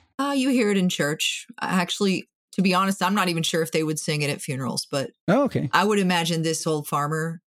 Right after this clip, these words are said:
Speaker 1: or someone like my grandmother would have heartily approved of that song being sung at their funeral.
Speaker 2: And the song ends with a solo fiddle coda. Is that referencing "A Mighty Fortress Is Our God"?
Speaker 1: That's Paul Kramer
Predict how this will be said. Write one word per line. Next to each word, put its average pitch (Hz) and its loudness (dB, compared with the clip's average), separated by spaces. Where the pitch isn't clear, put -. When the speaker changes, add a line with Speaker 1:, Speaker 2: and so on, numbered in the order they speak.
Speaker 1:
or 170 -2
someone 170 0
like 147 -2
my 147 0
grandmother 156 -2
would 151 0
have - -4
heartily 240 4
approved 160 -2
of 151 -2
that 151 -2
song 147 -2
being 139 -2
sung 123 -4
at - -10
their 123 -8
funeral. - -14
Speaker 2:
And 160 4
the 156 6
song 269 2
ends 175 4
with 143 2
a 127 2
solo 151 2
fiddle 135 0
coda. 139 4
Is 139 2
that 214 0
referencing 170 2
"A 160 2
Mighty 170 2
Fortress 165 2
Is 165 4
Our 165 6
God"? 180 2
Speaker 1:
That's 190 0
Paul 190 2
Kramer 175 0